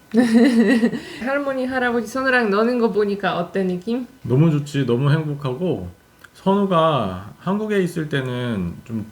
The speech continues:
Speaker 2: 조용조용했는데
Speaker 1: 약간, 그쵸?
Speaker 2: 할머니, 할아버지랑 있으니까 목소리가 많이 커져서
Speaker 1: 어.
Speaker 2: 왔지.
Speaker 1: <laughs>
Speaker 2: 하-, 사랑을 받으니까
Speaker 1: 맞아.
Speaker 2: 어, 더 에너지가 생기는 것 같아.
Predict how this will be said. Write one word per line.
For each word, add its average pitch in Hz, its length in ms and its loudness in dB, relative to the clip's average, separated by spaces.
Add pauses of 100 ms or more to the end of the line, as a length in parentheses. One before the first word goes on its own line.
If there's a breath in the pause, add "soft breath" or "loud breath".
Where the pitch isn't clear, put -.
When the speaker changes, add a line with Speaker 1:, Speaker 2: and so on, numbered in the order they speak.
(180)
Speaker 2:
조용조용했는데 117 1500 0
Speaker 1:
약간, 185 360 -6
그쵸? 185 220 -6
Speaker 2:
할머니, 185 280 2
할아버지랑 151 680 -2
있으니까 104 480 -6
목소리가 123 540 0
많이 104 280 -2
커져서 226 460 0
Speaker 1:
어. 240 60 4
Speaker 2:
왔지. 185 680 -4
Speaker 1:
<laughs> - 20 -
Speaker 2:
하-, 214 760 -2
사랑을 170 500 -2
받으니까 101 800 -4
Speaker 1:
맞아. 170 600 -4
Speaker 2:
어, 98 180 -8
더 98 600 -2
에너지가 104 680 -4
생기는 139 460 -2
것 87 60 -6
같아. 85 180 -8